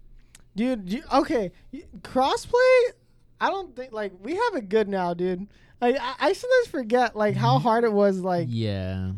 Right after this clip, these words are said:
Speaker 1: if you had an Xbox or a PlayStation or a P C, like,
Speaker 2: Yep.
Speaker 1: you just never saw your friends
Speaker 2: That's
Speaker 1: online.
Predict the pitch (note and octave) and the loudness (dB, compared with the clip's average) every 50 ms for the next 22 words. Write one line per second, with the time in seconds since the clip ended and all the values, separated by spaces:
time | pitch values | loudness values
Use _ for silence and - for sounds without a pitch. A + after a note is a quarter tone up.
0 | A2 A2 A3+ G#3+ G3 A3+ C4 C#4 C4+ A#3+ C4 B3+ A#3 G3+ G3 G#3 G#3 - - - | -4 -4 -4 -2 0 0 0 2 2 2 0 0 -2 -2 -4 -4 -4 -6 -4 -2
1 | G#3 G3 G3 F#3+ G3 - - F3+ D#3+ D#3 - - G#3 G3 G3+ - - G3+ F#3 F3+ | -2 0 0 -2 -4 -4 -6 -8 -8 -8 -6 -4 -2 -2 -2 -4 -4 -4 -2 -2
2 | F3+ F3+ - F#3+ F3 E3 D#3+ - - G#3+ G3+ F#3 - - F#3+ F#3+ G3 F#3+ - F#3+ | -4 -4 -6 -8 -6 -6 -6 -6 -6 -6 -6 -6 -6 -8 -4 -4 -2 -2 -2 -4
3 | F#2+ A3 D4 F#4+ F#4 D#4 A#3+ G3 G#3 G3+ G3+ G#3 G#3+ G#3+ G#3+ G3 G3 G3 F3+ F3 | -2 -2 0 0 0 0 0 0 0 2 2 4 4 4 4 2 0 -2 -2 -2
4 | E3 E3 E3+ - - - G3+ F#3+ F#3 F3+ F3 - - F#3+ E3+ E3 E3 E3 E3 D#3+ | -4 -6 -10 -10 -6 -2 -2 0 0 -2 -4 -6 -8 -8 -6 -6 -4 -4 -4 -6
5 | D#3 D3+ D3+ D#3 | -6 -6 -8 -6